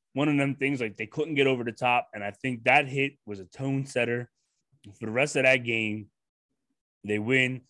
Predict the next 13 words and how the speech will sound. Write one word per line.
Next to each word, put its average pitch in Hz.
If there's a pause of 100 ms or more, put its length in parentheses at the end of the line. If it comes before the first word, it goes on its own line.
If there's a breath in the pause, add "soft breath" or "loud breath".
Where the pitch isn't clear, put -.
(240)
They 110
go 131
on 131
to 113
choke 139 (280)
to 131
New 123
England 123
in, 107
in 107
the 101
Super 143
Bowl. 117